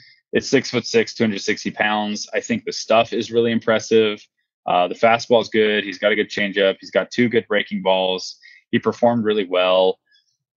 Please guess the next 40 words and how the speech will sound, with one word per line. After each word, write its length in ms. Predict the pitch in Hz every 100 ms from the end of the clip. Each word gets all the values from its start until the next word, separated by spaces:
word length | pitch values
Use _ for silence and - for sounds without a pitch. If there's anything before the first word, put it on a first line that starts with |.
| -
I 60 |
think 160 | - 156
if 100 | 151
he 120 | 135
was 100 | 131
fully 280 | - 135 123
healthy, 600 | 104 117 - 143 139 131 -
there's 180 | 110
a 60 | 101
chance 340 | - 107 110
that 140 | - 107
he, 260 | 107 104 -
he's 180 | 107 -
ranked 280 | 95 113 110
inside 360 | - 98 110
the 80 | 120
top 260 | - 120 -
fifty, 380 | 131 131 135
but 160 | 123 -
he 80 | 101
dealt 300 | 98 104 107
with, 260 | 107 98
um, 400 | 101 95 92 98 101
a 80 |
little 160 | 131 135
bit 120 | 123
of 80 | 113
shoulder 280 | 120 120 117
stuff 320 | - 117 113
this 160 | 120 113
spring. 560 | - 117 117 113 117 113 - _ _ _ -
Um, 260 | 92 92
but 140 | 113 127
in 80 |
terms 320 | 131 156 165 131
of, 80 |
like, 160 | 110 -
size, 580 | - 120 113 110 107 -
physicality 560 | 117 104 117 110 104
stuff, 400 | - - 104 101